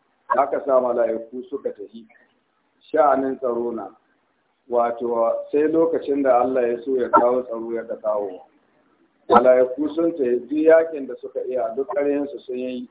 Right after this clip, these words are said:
amma ba su zaunar da duniya lafiya ba.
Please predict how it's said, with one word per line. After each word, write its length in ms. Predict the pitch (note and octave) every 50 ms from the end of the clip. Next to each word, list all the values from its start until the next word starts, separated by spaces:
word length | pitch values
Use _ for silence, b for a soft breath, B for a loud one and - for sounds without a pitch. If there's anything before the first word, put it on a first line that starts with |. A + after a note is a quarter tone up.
| _ _ _ _ _ - A#2
amma 300 | A2+ A#2+ B2 C3 C3+ C3
ba 80 | B2 A#2+ - -
su 140 | A#2 A#2 G#2+
zaunar 280 | A#2+ C3 C3 C3 C#3 C3+ B2+
da 80 | A#2+ A2+
duniya 380 | A2+ A#2 A#2 A#2 A2+ A2 G#2+ G#2
lafiya 380 | G#2+ G2+ G2+ G#2 G#2 F#2+ F2+ - -
ba. 60 | -